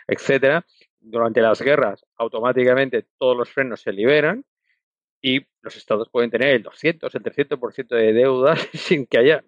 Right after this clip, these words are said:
sin que se pare nada. Y no se va a parar nada por razones, digamos, que creo que hemos explicado aquí,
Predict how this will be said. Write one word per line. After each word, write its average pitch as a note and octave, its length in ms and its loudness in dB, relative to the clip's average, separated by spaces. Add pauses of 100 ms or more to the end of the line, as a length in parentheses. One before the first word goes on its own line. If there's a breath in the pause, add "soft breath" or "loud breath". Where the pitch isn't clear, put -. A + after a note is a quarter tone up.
(380)
sin A#2+ 220 -6
que A#2+ 100 -18
se A#2+ 140 0
pare B2 240 2
nada. D#3+ 260 -2
Y A2+ 80 -12
no A#2 120 -14
se C#3 120 0
va B2+ 80 4
a A#2+ 40 -4
parar B2 260 0
nada C#3+ 300 0 (360 soft breath)
por A#2 160 -2
razones, B2+ 460 -2 (240)
digamos, C3+ 320 0
que A2 480 0
creo B2 180 -4
que C3 100 -2
hemos A#2+ 200 -2
explicado A2+ 420 0
aquí, A#2+ 320 -2